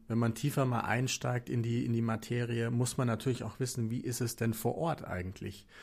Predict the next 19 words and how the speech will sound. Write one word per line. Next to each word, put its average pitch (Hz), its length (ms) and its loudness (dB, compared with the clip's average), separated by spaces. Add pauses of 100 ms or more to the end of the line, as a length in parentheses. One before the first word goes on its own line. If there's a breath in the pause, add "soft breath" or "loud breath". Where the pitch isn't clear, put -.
(360 loud breath)
So 127 180 4
wie 135 100 10
wenn 127 260 8
wir 117 40 4
hier 147 160 6
in, 139 140 2
in 131 180 2
Deutschland 135 420 2
sitzen 143 360 -2
und 123 180 0
genau 123 280 4
wissen 131 260 2
wollen, 123 160 2
was 120 220 0
machen 131 320 2
einzelne 123 360 0
große 131 340 -2
Unternehmen, 123 600 0
die 120 240 0